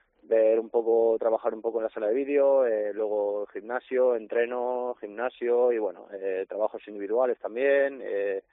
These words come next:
sí que es verdad que es como una, casi una jornada laboral y, y, bueno, estamos acostumbrados a ello desde el año pasado, sobre todo. Y,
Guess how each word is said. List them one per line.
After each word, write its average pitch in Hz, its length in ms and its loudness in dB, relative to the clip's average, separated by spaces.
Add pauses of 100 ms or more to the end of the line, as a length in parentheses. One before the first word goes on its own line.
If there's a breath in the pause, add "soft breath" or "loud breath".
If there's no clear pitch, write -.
(580 soft breath)
sí 120 80 -8
que 117 60 0
es 120 80 4
verdad 120 180 2
que 120 80 0
es 117 60 0
como 117 220 -2
una, 107 200 -6
casi - 240 -8
una 110 140 -6
jornada 107 640 0
laboral 113 540 2
y, 117 200 -6
y, - 120 -10
bueno, 101 240 -8
estamos 104 340 -12
acostumbrados 107 640 -4
a 107 140 -2
ello 110 220 0
desde 101 160 -2
el 98 60 -2
año 107 140 -6
pasado, 120 400 0
sobre 110 220 -2
todo. 113 300 -4 (760 soft breath)
Y, 123 640 2